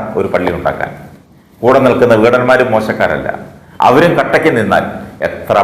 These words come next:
പള്ളികൾ വേണമെങ്കിലും ഒന്നിന് ഒൻപതെണ്ണം അവർ പണിയും. മറ്റാരോട് ക്ഷമിച്ചാലും ദേവലോകം കാതോലിക്കായോട് ക്ഷമിക്കില്ല. ആലങ്കാരിക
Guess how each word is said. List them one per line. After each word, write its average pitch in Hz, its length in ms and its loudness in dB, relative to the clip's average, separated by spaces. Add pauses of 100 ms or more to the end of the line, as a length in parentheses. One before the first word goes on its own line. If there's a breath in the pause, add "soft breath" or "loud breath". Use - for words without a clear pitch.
(120)
പള്ളികൾ 110 420 4 (100)
വേണമെങ്കിലും 104 560 0 (120)
ഒന്നിന് 113 320 0 (360)
ഒൻപതെണ്ണം 170 560 2 (580)
അവർ 85 140 -6 (120)
പണിയും. 78 320 -6 (1080)
മറ്റാരോട് 101 680 4
ക്ഷമിച്ചാലും 87 520 -2 (120)
ദേവലോകം 110 540 2
കാതോലിക്കായോട് 92 720 2
ക്ഷമിക്കില്ല. 78 420 -8 (680 loud breath)
ആലങ്കാരിക 151 500 4